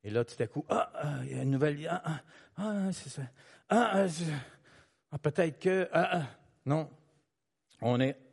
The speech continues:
bien ancré, bien ancré dans qu'est-ce que c'est le vrai christianisme et je ne me laisserai pas emporter ou aller à tout vent de doctrine, à toute situation qui risque de m'éloigner de Christ,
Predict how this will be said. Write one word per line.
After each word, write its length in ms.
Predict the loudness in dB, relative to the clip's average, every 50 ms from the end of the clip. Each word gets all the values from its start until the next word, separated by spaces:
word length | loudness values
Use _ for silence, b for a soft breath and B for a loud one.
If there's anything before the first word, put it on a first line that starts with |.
| _ _ -20
bien 420 | -20 -14 -4 0 2 2 4 4 2
ancré, 560 | 2 2 0 -2 -4 -2 0 0 0 -2 -4 B B B B B
bien 360 | -18 -6 2 4 6 6 6 4
ancré 360 | 4 2 2 2 4 4 4
dans 180 | 6 4 2 2 2
qu'est-ce 220 | 4 4 4 4 2
que 120 | 0 0
c'est 200 | 2 4 4 4
le 120 | 4 4 2
vrai 340 | 0 -2 2 2 2 2
christianisme 800 | 2 0 -6 -6 -6 -2 0 2 2 2 2 0 -2 -2 -6 -10 B B B B B B B
et 140 | 2 2 4
je 100 | 4 4
ne 60 | 2
me 180 | 4 2 2 2
laisserai 480 | 4 4 4 2 2 2 2 0 0
pas 240 | 4 4 4 4 2 0 -12 -20 _ _ _ 2
emporter 600 | 4 4 4 4 2 0 0 0 -2 -2 -2 0
ou 200 | -2 -4 -6 -4 0
aller 380 | 2 2 2 2 2 0 -2 -4 B B B B B B B
à 120 | -6 -6
tout 260 | -6 -4 -4 -2 0 2
vent 180 | 4 4 4
de 120 | 4 2 2
doctrine, 560 | 2 0 -2 -2 -4 -2 0 0 0 -2 -2
à 80 | -4 -8
toute 240 | -6 -4 -6 -6 -6
situation 800 | -8 -12 -12 -6 0 0 2 2 2 -2 -4 -4 -4 -4 -4 B B B B B B
qui 140 | -6 -4 -2
risque 320 | 0 0 -2 0 0 -2
de 140 | 0 0 0
m'éloigner 960 | 0 2 2 6 6 6 6 6 4 4 2 2 2 2 0 0 0 0 0
de 140 | 0 -2 -4
Christ, 600 | -4 -6 -8 -8 -8 -8 -8 -12 -16 -18 -20 -20